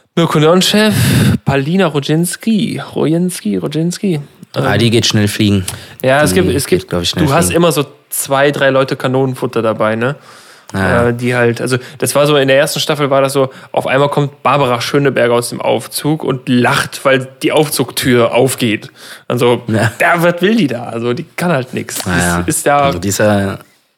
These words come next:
Speaker 1: kann
Speaker 2: also auf jedes gesprochene Wort kommt ja irgendwie zwölf Minuten Lachen bei der, ey.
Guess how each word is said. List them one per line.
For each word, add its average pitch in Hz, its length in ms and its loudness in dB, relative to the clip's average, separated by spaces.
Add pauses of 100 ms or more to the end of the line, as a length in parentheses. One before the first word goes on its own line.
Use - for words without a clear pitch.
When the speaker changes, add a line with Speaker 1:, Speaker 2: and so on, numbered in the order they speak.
(480)
Speaker 1:
kann 156 120 -2
Speaker 2:
also 104 100 2
auf 95 120 0
jedes 117 240 2
gesprochene 113 640 2
Wort 104 300 2
kommt 117 220 0
ja 104 100 2
irgendwie 107 460 2
zwölf - 340 -2
Minuten 110 300 0
Lachen 104 320 0
bei 85 160 0
der, 175 180 -2 (140)
ey. 196 160 0